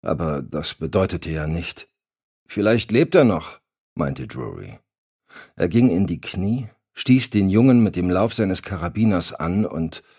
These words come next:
in Di Lagios Kopf überschlugen sich die Gedanken auf einmal. Er wollte dem jungen Soldaten aus Valentine, Nebraska, zurufen, „Tu's nicht, Drury!“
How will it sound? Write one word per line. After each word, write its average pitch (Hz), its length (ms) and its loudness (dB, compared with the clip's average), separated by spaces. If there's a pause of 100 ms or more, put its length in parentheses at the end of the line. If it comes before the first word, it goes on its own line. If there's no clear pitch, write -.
(540)
in 73 100 -4
Di 82 100 0
Lagios 87 560 -2
Kopf - 340 -2
überschlugen 95 720 4
sich 80 240 -6
die - 120 -10
Gedanken 71 500 -8
auf - 200 -10
einmal. 65 500 -10 (1900)
Er 90 160 -2
wollte 131 220 6
dem 107 120 4
jungen 120 300 6
Soldaten 101 540 -2
aus 78 280 -4
Valentine, 104 600 2
Nebraska, 90 600 -2
zurufen, 98 680 -2 (180)
„Tu's 190 280 6
nicht, 175 300 6
Drury!“ 107 440 2